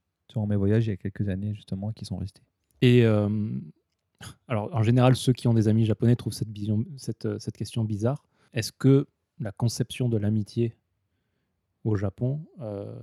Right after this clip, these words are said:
Speaker 2: est différente de, de celle qu'un Français pourrait avoir ?
Speaker 1: Peut-être, oui. Peut-être. Parce que, euh, ouais, en, en France, on va chercher des amis qui sont, euh, limite des frères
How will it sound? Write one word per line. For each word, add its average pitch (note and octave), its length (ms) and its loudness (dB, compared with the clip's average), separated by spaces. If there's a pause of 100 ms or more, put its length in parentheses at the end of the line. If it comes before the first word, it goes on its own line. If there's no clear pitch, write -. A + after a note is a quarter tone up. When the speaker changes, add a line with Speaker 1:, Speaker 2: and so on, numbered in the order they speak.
(120)
Speaker 2:
est A2 100 -4
différente A2 600 -4 (140)
de, G#2+ 320 -8
de G#2 140 -12
celle A2 280 -8
qu'un A2 160 -4
Français A2 320 -6
pourrait G2+ 240 -6
avoir ? G#2 380 -6 (1200)
Speaker 1:
Peut-être, C#3 460 4
oui. C3 180 4 (760)
Peut-être. - 440 -4 (800)
Parce - 240 -8
que, - 120 2
euh, G#2+ 680 6 (1080)
ouais, B2 280 4
en, A#2 80 2
en G#2+ 460 0
France, B2+ 380 -2
on A#2 60 -2
va G#2+ 440 0
chercher A2+ 320 -4
des A2+ 180 0
amis A#2 280 -2
qui - 160 -12
sont, G#2+ 320 -2
euh, G2+ 140 2
limite G#2+ 260 -2
des G#2+ 100 0
frères - 320 -2